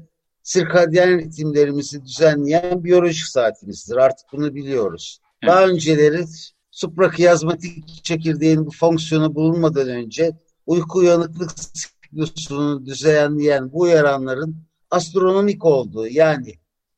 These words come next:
Speaker 1: ışık ve karanlığa ya da gece ve gündüze bağlı olduğu düşünülüyordu ama değil. Bizim beynimizde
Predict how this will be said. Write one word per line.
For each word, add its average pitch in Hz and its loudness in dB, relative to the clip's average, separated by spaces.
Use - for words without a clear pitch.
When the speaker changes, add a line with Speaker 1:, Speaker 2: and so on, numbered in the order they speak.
Speaker 1:
ışık 185 -6
ve 170 4
karanlığa 147 2
ya 156 0
da 170 4
gece 165 0
ve 165 2
gündüze 160 0
bağlı 123 0
olduğu 110 -6
düşünülüyordu 110 -10
ama 180 -4
değil. 160 0
Bizim 170 0
beynimizde 170 2